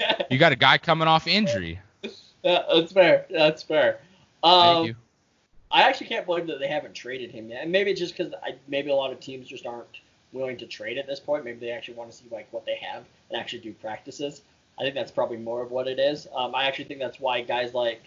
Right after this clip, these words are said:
Speaker 2: Clowney haven't been signed and some other free agents. I think at this point, coaches like, "Don't make any more moves. Let's go to practice. Let me see all these players on the field, and then I can
Speaker 1: Mm-hmm.
Speaker 2: tell you if we're actually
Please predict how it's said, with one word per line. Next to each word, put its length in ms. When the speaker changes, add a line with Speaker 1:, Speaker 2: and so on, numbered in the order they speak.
Speaker 2:
Clowney 400
haven't 300
been 300
signed 460
and 120
some 140
other 160
free 240
agents. 260
I 60
think 240
at 120
this 120
point, 360
coaches 280
like, 140
"Don't 160
make 180
any 140
more 220
moves. 500
Let's 280
go 160
to 80
practice. 480
Let 140
me 60
see 280
all 140
these 120
players 280
on 120
the 60
field, 500
and 100
then 100
I 100
can 80
Speaker 1:
Mm-hmm. 80
Speaker 2:
tell 120
you 60
if 120
we're 160
actually 360